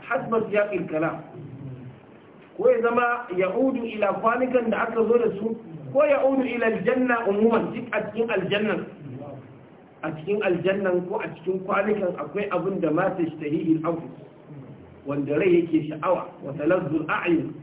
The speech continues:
kuma ido ma in ya ganshi ya ji daɗi. Akwai abu a duniyar nan sai ya ganshi ya ɓata ma rai, sai ka sa a baki ka ce, "Ah, ka sai abin da daɗi." Ba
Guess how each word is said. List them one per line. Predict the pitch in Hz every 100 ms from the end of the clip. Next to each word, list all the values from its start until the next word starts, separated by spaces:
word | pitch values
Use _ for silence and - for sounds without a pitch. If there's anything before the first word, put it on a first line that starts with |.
| - - -
kuma | 185
ido | 202 202 175
ma | 180
in | 190
ya | 196
ganshi | 196 196 180
ya | 147
ji | 160
daɗi. | 202 214 214 175 - -
Akwai | 190 254 -
abu | 247
a | 220
duniyar | 214 247 262 233
nan | 233 226
sai | 262
ya | 240
ganshi | 240 240 214 165 - -
ya | -
ɓata | 269 262 240
ma | 240 233
rai, | 196 170
sai | 214
ka | 226 226
sa | 233
a | 196
baki | 170 160 -
ka | -
ce, | -
"Ah, | 156 -
ka | 143
sai | - 185
abin | 175 143
da | 131
daɗi." | 131 135 - - 143 131 117 - 135 - - -
Ba | -